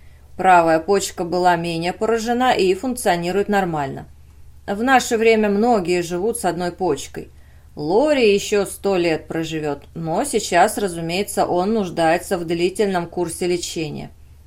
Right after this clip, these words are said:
Отдых и покой, по крайней мере, в течение полугода.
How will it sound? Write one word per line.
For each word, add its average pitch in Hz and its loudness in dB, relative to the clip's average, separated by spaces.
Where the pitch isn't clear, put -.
Отдых 214 2
и 190 0
покой, 170 -2
по - -14
крайней 196 2
мере, 240 4
в 214 -10
течение 196 0
полугода. 185 -2